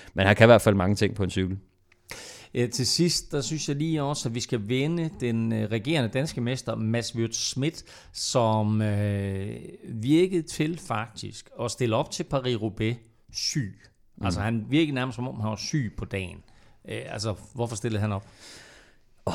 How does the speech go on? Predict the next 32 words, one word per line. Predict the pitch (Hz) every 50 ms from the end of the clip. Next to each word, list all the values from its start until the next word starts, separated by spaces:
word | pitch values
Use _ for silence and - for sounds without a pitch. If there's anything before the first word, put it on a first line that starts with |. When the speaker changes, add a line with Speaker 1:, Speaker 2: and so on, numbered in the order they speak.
| 87 -
Speaker 1:
det | - -
er | 104
et | 92
godt | - 104 104 -
spørgsmål. | - - - - 101 110 - - 143 120 90 -
Altså, | 92 95 - - 104 98 95 95
øhm, | 92 92 92 92 90 90 90 90 90 92 90 90 92
jeg | - 95 92
har | 92 95 98 -
skrevet | - - - - - - - 120 113 120
lidt | 127 123
med | 131 123
Mads, | 107 101 101 113 - -
og | 107
selvfølgelig, | - - - 107 101 101 104 101
så, | - - 98
så, | - - - - - - - 92 - -
han | - - 101
kan | - -
jo | 113
ikke | - -
sige | - - 123 117 123 131 139 139 131 123
så | - - - 107
meget, | 98 87 82 85 92 101 104 95 - - -
øh, | 98 90 87 87 80 - -
om | 92 - - -
det. | 104 - - - - - - - - _ - - -
Øh, | 95 92 87 78
andet | 62 73 95 98 104 98 92
end, | 92 90
at | 95 92
han, | 90 90 90 92 90 85